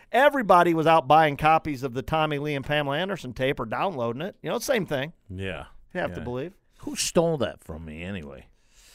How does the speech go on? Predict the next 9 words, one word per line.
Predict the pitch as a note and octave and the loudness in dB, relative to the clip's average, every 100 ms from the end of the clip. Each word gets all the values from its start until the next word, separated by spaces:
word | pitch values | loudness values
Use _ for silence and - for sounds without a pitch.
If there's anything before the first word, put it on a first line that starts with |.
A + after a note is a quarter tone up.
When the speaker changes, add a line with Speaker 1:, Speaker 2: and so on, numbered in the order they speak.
| _ _ | _ _
Speaker 1:
From | - C#3+ C#3 | -10 -6 -2
them, | D3+ | -4
you | D#3+ | -4
mean? | E3+ F3 - _ _ _ _ _ _ _ _ | -6 -8 -12 _ _ _ _ _ _ _ _
Speaker 2:
Huh? | A#2+ E3 E3+ | 0 0 0
Speaker 1:
Who | A#2+ F3 | -4 -4
stole | - D#3+ D#3+ | 0 2 2
that | D3+ | 0
from? | - | -6